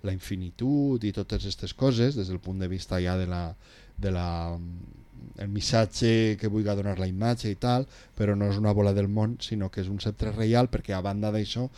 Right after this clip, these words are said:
també està coronada com a reina. És una de les, eh, advocacions,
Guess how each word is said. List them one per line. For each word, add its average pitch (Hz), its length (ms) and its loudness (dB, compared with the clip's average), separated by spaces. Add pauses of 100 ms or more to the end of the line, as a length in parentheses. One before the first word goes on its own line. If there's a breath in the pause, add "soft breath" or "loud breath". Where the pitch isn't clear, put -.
(220 loud breath)
també 98 220 -2
està 107 180 -2
coronada 101 480 0
com 95 220 -4
a 90 80 -2
reina. 90 440 -4
És 98 120 -14
una 95 160 -2
de 90 80 -2
les, 90 360 -4 (400 soft breath)
eh, 95 320 0
advocacions, 92 760 -2